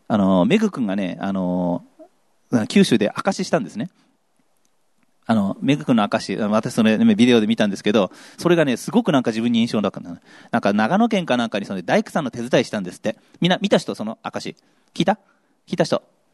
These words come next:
ね。お、ね。ね。あれ？<laughs> みんな知らない？ね。そんで、メグ君が何、何歳の時でしょうね、多分ね。まだ、なんつうの？まだ若い。あ、もう、今も若いんだけど。<laughs> あ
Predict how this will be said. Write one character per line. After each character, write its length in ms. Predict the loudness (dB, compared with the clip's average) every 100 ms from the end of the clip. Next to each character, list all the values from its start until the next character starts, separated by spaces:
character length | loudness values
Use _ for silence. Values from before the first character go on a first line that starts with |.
| _ _ _ _ _ _
ね。 160 | -2 -2 _ _ _ _ -8
お、 140 | 2
ね。 180 | 2 2 _ _ 0
ね。 220 | 0 0 -4 _
あ 120 | -4 -2
れ？ 100 | 2
<laughs> 40 | 4
み 120 | 4
ん 20 |
な 60 | 4
知 60 |
ら 80 | 2
な 60 | 0
い？ 40 | -4 -10 -2
ね。 220 | 0 0 _ _ _ _
そ 100 | 0
ん 20 |
で、 280 | 2 0 _ -2
メ 100 | 0
グ 60 |
君 160 | 0 -4
が 80 | -4
何、 240 | -2 -4 -2
何 260 | 0 0
歳 140 | 0 0
の 40 |
時 160 | 2 2
で 60 |
し 60 | 0
ょ 20 |
う 20 |
ね、 60 | 0
多 100 | 0
分 160 | 0 0
ね。 280 | 0 -2 _ _ _ _
ま 100 | 0
だ、 320 | 2 2 0 -8 _ -14
な 200 | -4 -2
ん 40 | -2
つ 60 |
う 40 | -2
の？ 200 | -4 -6 _ _ _ _ _ _ _
ま 80 | -2
だ 100 | 2
若 200 | 2 2
い。 80 | 0
あ、 80 | 0
も 140 | 2
う、 80 | 2 2
今 160 | 2
も 80 | 2
若 140 | 0
い 20 | -2
ん 40 |
だ 60 | -2
け 60 |
ど。 80 | -4
<laughs> 80 | -4
あ 200 | -6